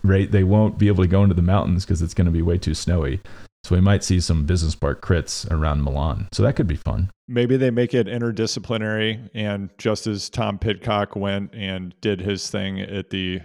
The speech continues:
Speaker 2: cross country and short track World Cups this weekend, maybe we add some mountain bike components and lower, lower, uh, lower level regions.
Speaker 1: I, I wouldn't hate that. That, I mean, Pidcock, that was a, that was a good race, by the way.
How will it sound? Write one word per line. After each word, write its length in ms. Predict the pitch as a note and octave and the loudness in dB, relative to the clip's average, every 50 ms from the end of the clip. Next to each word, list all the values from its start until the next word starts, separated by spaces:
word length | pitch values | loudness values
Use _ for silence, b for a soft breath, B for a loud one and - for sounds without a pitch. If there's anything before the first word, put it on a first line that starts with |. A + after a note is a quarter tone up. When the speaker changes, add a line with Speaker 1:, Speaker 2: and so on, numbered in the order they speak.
| - - _ | -12 -20 _
Speaker 2:
cross 300 | - - G2 G2 - - | -6 -4 -2 -2 -4 -4
country 340 | - G#2 F#2+ - - G2 F#2 | -6 -6 -6 -6 -6 -6 -6
and 100 | F2+ F2 | -8 -6
short 260 | - - G2 F#2+ - | -6 -4 -4 -4 -4
track 300 | - G#2 F#2+ F#2+ - - | -4 -4 -4 -4 -4 -4
World 260 | G2 F#2+ F#2+ F2+ - | -4 -4 -4 -6 -4
Cups 240 | - G#2 G2 - - | -4 -4 -4 -4 -6
this 180 | G#2 F#2 - | -8 -8 -6
weekend, 360 | A2+ G#2+ G2+ A#2 A#2+ A#2+ A2+ - - | -6 -6 -6 -6 -8 -8 -8 -12 -12
maybe 300 | F#2+ F#2+ G#2+ A2 - B2 | -8 -6 -6 -4 -4 -4
we 180 | B2+ A#2+ A#2 | -2 -2 0
add 320 | A2+ A#2 A#2 A2+ A2 F#2 - | 0 -2 -2 -4 -6 -8 -10
some 200 | - A2+ G#2 G2+ | -8 -8 -6 -4
mountain 240 | G2+ G#2 A#2 A2+ G#2 | -4 -4 -6 -4 -4
bike 200 | G2+ G2+ G2 - | -4 -4 -4 -4
components 560 | G#2+ G2 - G#2 G2+ G2 G2 G2 F#2+ - - | -8 -8 -6 -6 -6 -6 -6 -6 -8 -8 -8
and 240 | G#2 F#2+ F#2 F2+ F2 _ - | -8 -6 -8 -8 -10 _ -6
lower, 360 | F#2 G2 G2+ G2 G2 F#2+ F#2 - _ _ _ _ _ _ _ _ _ _ _ - - - _ _ - G2 | -4 -2 0 0 0 -2 -4 -8 _ _ _ _ _ _ _ _ _ _ _ -20 -20 -20 _ _ -14 -10
lower, 320 | F#2+ F#2+ G2 G2 F#2+ F#2+ | -8 -6 -4 -2 -2 -2
uh, 180 | F#2 F#2 F#2 F#2 | -2 -4 -4 -4
lower 240 | F#2 G2 G2 G2 G2 | -4 -4 -4 -2 -2
level 220 | F2+ G2 F2+ F#2 F#2 | -4 -4 -4 -4 -4
regions. 520 | F#2 F#2+ F#2+ F2 F#2+ F#2 F2+ - - - _ _ _ _ _ _ _ _ _ - _ _ _ _ _ _ _ _ _ _ _ _ _ _ _ _ - - - - - - - _ - - | -4 -6 -6 -8 -10 -12 -12 -14 -18 -20 _ _ _ _ _ _ _ _ _ -20 _ _ _ _ _ _ _ _ _ _ _ _ _ _ _ _ -16 -14 -14 -12 -14 -14 -16 _ -8 -8
Speaker 1:
I, 140 | A1+ - - - | -8 -6 -2 0
I 80 | G2 | 0
wouldn't 240 | A#2 D#3+ F3 A2+ F2+ | 2 4 4 6 6
hate 220 | G2+ A#2+ A#2 - | 6 4 2 0
that. 240 | - - - - - - _ _ _ - | -4 -6 -6 -6 -10 -16 _ _ _ -4
That, 140 | E2+ - - | -4 0 2
I 40 | G#2 | 4
mean, 200 | G2 F#2 E2 D2+ | 4 4 4 2
Pidcock, 280 | - B2 A2 - G2+ F2 | 2 0 0 2 2 2
that 160 | G2 A2+ G#2+ | 4 4 4
was 160 | F2+ E2 - | 2 2 0
a, 80 | B1 - | -2 -2
that 140 | - E2+ | 0 0
was 100 | E2+ D#2+ | 0 0
a 40 | E2 | 0
good 120 | E2 - - | -2 -2 -2
race, 180 | C#2 A1 - | -2 -2 -4
by 120 | - - G1+ | -6 -6 -6
the 80 | G1+ | -6
way. 180 | G1+ G1+ G#1 | -6 -6 -6